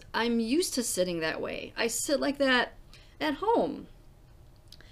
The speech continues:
I'll sit in a weird way. And, you know, I've even seen somebody make a, a post in a Facebook group about this once. They posted a picture of themselves, and I have to laugh because I do this all the time.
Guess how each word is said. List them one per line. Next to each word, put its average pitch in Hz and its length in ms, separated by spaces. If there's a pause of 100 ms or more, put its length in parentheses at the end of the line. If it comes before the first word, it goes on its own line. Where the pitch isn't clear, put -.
(800)
I'll 277 280
sit 320 280
in 294 140
a 277 60
weird 277 240
way. 285 180
And, 277 100
you 311 60
know, 320 140
I've 339 260
even 381 220
seen 302 260
somebody 277 340
make 233 220
a, 233 80 (360)
a 226 80
post 240 420
in 226 100
a 214 40
Facebook 233 440
group 202 180
about 185 260
this - 220
once. 185 400 (640)
They 269 100
posted 370 440
a - 40
picture 339 400
of 285 80
themselves, 269 560
and 262 180
I 277 80
have 302 260
to 311 100
laugh 302 440
because 285 300
I 262 140
do 285 180
this 277 160
all 254 140
the 247 80
time. 240 520